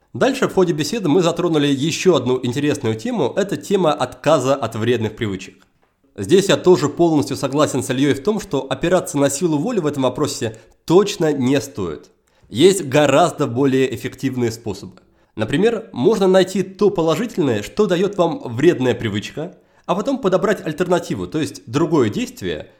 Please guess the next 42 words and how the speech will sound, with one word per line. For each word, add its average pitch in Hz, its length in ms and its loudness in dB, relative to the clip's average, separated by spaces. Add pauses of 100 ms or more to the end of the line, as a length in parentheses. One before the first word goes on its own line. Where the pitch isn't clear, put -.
которое 247 280 -2
будет 185 220 -4
давать 165 280 2
вам 147 220 0
ту 185 160 0
же 156 120 0
самую 135 340 0
награду. 95 460 -4 (520)
Иначе 190 300 2
говоря, 180 200 4
ваша 175 240 2
задача 170 320 0
не 175 80 4
в 175 80 -6
том, 247 180 -4
чтобы 160 260 -6
просто 175 400 -2
отказаться 151 600 -2
от 110 100 -4
вредной 131 280 -2
привычки, 220 380 -6
то 135 80 -4
есть - 180 -4
просто 170 340 -2
себя 127 440 -2 (140)
в - 100 -18
чём-то 139 340 0
ограничить, 135 680 0 (460)
а 135 100 0
в - 120 -10
том, 240 200 -2
чтобы 180 240 0
удовлетворить 170 640 -2
потребность 175 680 -2
другим, 156 600 0
более 151 320 2
здоровым 135 500 0
и 185 140 -8
приемлемым 147 840 2
для 107 140 0
вас 117 320 -2
способом. - 600 -10